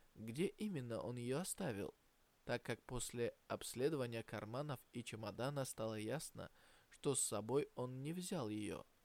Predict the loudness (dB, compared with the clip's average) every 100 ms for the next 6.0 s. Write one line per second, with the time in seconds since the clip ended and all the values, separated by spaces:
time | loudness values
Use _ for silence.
0 | _ -20 _ _ _ _ _ _ -20 -4
1 | 0 2 4 4 4 4 2 2 0 0
2 | 0 2 4 4 4 0 -2 0 -2 -2
3 | -4 -2 -2 -4 -20 -20 -20 -20 -20 -20
4 | -20 -20 -20 -20 0 2 2 0 2 2
5 | 0 0 2 4 4 2 0 2 2 0